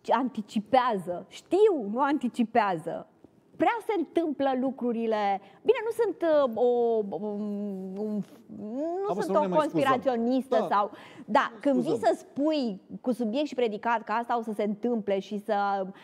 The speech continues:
Speaker 1: analizezi tot ce o să fie peste treizeci de ani și să vii să dai atâtea explicații, atunci nu te gândești decât la un desfășurător care, la care tu ai acces
Speaker 2: Pe
Speaker 1: și îl
Speaker 2: scurt,
Speaker 1: vezi
Speaker 2: fiecare
Speaker 1: și
Speaker 2: treizeci
Speaker 1: vii
Speaker 2: de
Speaker 1: și
Speaker 2: secunde.
Speaker 1: spui.
Speaker 2: Cum credeți că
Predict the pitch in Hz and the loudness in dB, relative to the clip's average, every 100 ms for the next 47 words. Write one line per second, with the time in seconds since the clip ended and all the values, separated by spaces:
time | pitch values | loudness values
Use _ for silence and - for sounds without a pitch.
0 | 269 - 214 214 220 214 302 302 277 277 | -18 -4 -2 -2 -2 0 0 0 0 0
1 | 269 220 269 262 226 196 190 240 247 226 | 0 0 0 0 0 -2 0 0 0 0
2 | 202 208 208 202 202 254 254 208 233 269 | 0 -2 -2 -2 -2 -2 -4 0 0 0
3 | 254 214 - 196 240 247 - 208 - 226 | 0 -4 -6 -4 -2 -2 -4 -6 -2 -2
4 | 240 240 - - 247 277 330 392 294 247 | -2 -8 -8 -2 0 0 0 0 0 2
5 | 240 240 254 320 339 285 240 233 220 233 | 0 2 0 2 0 2 2 0 -4 -2
6 | 202 190 208 294 - - - - - _ | -2 0 0 0 -4 -16 -20 -20 -20 _
7 | _ _ _ - _ _ _ - 403 427 | _ _ _ -20 _ _ _ -8 -2 0
8 | 466 480 466 - - 427 440 453 466 466 | 2 2 0 -4 2 2 4 0 2 2
9 | 480 494 480 - 539 415 - 370 370 302 | 4 0 -2 4 4 4 2 4 4 4
10 | 466 415 277 147 277 320 143 139 135 415 | 2 2 2 2 2 0 2 4 4 2
11 | 381 113 240 392 359 214 - 143 - 131 | 0 -2 0 0 0 -2 -2 -4 0 0
12 | 123 127 - - _ _ _ _ 113 | 0 -2 -6 -20 _ _ _ _ -4